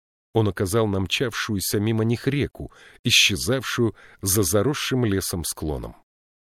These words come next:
«Это не единственный речной поток. Возможно, существуют другие, не столь круто уходящие в долину».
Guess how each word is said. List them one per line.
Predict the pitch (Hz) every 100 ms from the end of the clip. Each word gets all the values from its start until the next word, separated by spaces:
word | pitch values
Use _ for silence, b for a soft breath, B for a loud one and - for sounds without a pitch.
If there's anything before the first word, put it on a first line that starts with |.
| -
«Это | 110 - 120
не | 120 131
единственный | 135 120 147 147 - 117 117 117
речной | 113 110 - 131 110
поток. | - 110 - 117 71 - _ _
Возможно, | - 95 98 95 143 131 104
существуют | - 104 - 110 - 107 127 117
другие, | 95 165 160 190 85 - b b b -
не | 170 202
столь | - 220 160
круто | - 170 135 117
уходящие | 104 - 101 120 - - 90
в | 67
долину». | 117 117 98 71